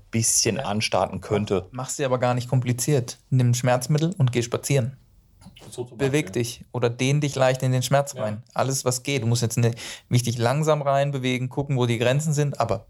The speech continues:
Speaker 2: Bewegung ist das
Speaker 1: Ja.
Speaker 2: Entscheidende. Es
Speaker 1: Ja,
Speaker 2: muss
Speaker 1: das
Speaker 2: nicht
Speaker 1: ist,
Speaker 2: immer
Speaker 1: also, möchte ich schon, auch wenn wir noch nicht am Ende sind, aber schon vorweggreifen. Ich glaube, das ist die Aussage des Podcastes heute bei diesen Rückenschmerzen. Wenn da, äh, nicht solche, solche Red Flags vorliegen,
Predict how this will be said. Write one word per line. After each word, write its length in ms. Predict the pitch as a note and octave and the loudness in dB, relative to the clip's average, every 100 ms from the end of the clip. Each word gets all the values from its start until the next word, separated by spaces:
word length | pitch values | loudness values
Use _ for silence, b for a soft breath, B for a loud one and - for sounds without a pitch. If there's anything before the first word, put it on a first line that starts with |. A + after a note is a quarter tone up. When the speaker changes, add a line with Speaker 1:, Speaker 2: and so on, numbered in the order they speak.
| - | -6
Speaker 2:
Bewegung 480 | A2+ C#3 G3 G#3 | 0 0 0 0
ist 120 | A2+ A#2 | -2 -2
das 120 | A#2 | -4
Speaker 1:
Ja. 60 | |
Speaker 2:
Entscheidende. 540 | C3 C#3 E3 B3 D3 - B B | -2 0 0 0 -4 -6 B B
Es 80 | - | -2
Speaker 1:
Ja, 80 | C#3+ | 0
Speaker 2:
muss 80 | C#3 | 2
Speaker 1:
das 80 | A3+ | 2
Speaker 2:
nicht 100 | - | 0
Speaker 1:
ist, 60 | E3 | 0
Speaker 2:
immer 120 | D3+ | 2
Speaker 1:
also, 140 | C#3+ B2+ - | 2 0 0
möchte 260 | C3+ C#3+ C3+ | 0 0 0
ich 60 | |
schon, 180 | - B2 | 2 4
auch 200 | - A2+ | 4 2
wenn 80 | C3 | 0
wir 80 | B2 | 2
noch 80 | |
nicht 180 | A#2 A#2+ | 2 0
am 120 | A2 | 0
Ende 180 | G#2 A#2 | 2 2
sind, 200 | G2+ - | 0 2
aber 140 | G#2+ G#2+ | 2 2
schon 180 | A#2+ | 0
vorweggreifen. 560 | A2+ G#2+ A2+ - A2 A#2+ | -2 0 0 0 -2 -2
Ich 100 | A2 | -2
glaube, 220 | A2+ G#2+ | 0 0
das 280 | G#2+ A#2 A#2+ | 2 0 0
ist 300 | - A#2+ - b b b _ _ - | 0 0 -2 b b b _ _ -10
die 140 | C3+ - | -4 0
Aussage 480 | A2+ A#2+ A2+ A2 | 0 0 -2 -2
des 120 | G2+ - | -6 -8
Podcastes 640 | - - - G#2 - - | -8 -6 -6 -8 -8 -14
heute 240 | G2+ G2+ G#2+ | -14 -12 -8
bei 300 | G#2 G#2 G2+ | -8 -8 -10
diesen 300 | G2+ G#2+ F#2+ | -14 -14 -12
Rückenschmerzen. 680 | A#2+ A2 - G#2+ A2 - A2+ B B B - | -12 -12 -8 -4 -4 -6 -10 B B B -6
Wenn 180 | G#2 G#2+ | -4 2
da, 300 | A2 G#2+ G2 | 4 4 0
äh, 200 | - - - - | -4 -8 -12 -8
nicht 420 | - A2+ B2+ - | -2 0 0 -4
solche, 580 | - - G2 G#2 G#2+ G2 | -6 -2 -4 0 0 0
solche 240 | G2+ G2+ G#2 | 0 0 0
Red 160 | G#2 | 0
Flags 220 | - F#2 | 0 -2
vorliegen, 600 | - - A#2+ A#2 A2+ A#2 | -2 0 0 2 0 0